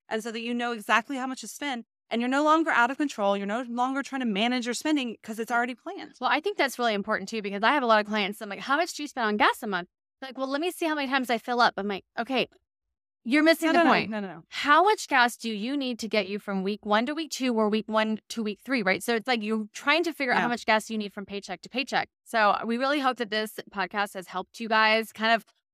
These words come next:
Speaker 2: start the process of thinking about how to help your, um, overspending or stop overspending or thinking about how to plan for the future expenses. So we had, number one, find out what you're spending.
Speaker 1: Mm-hmm.
Speaker 2: Really look at that as a whole.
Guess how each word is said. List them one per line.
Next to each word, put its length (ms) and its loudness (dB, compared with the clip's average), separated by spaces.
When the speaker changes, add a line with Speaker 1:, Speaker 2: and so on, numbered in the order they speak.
Speaker 2:
start 640 4
the 120 4
process 440 6
of 160 6
thinking 340 -2
about 360 4
how 200 4
to 240 -4
help 340 4
your, 400 2
um, 140 2
overspending 480 0
or 60 -2
stop 240 -4
overspending 400 -4
or 100 -4
thinking 440 -4
about 320 2
how 160 4
to 160 -6
plan 360 -2
for 100 -8
the 80 -14
future 380 -10
expenses. 480 -8
So 80 -6
we 120 0
had, 240 2
number 200 2
one, 280 4
find 300 0
out 180 4
what 160 2
you're 100 -6
spending. 320 -10
Speaker 1:
Mm-hmm. 80 -12
Speaker 2:
Really 200 -4
look 280 -4
at 80 -6
that 160 2
as 120 -6
a 60 -8
whole. 320 -10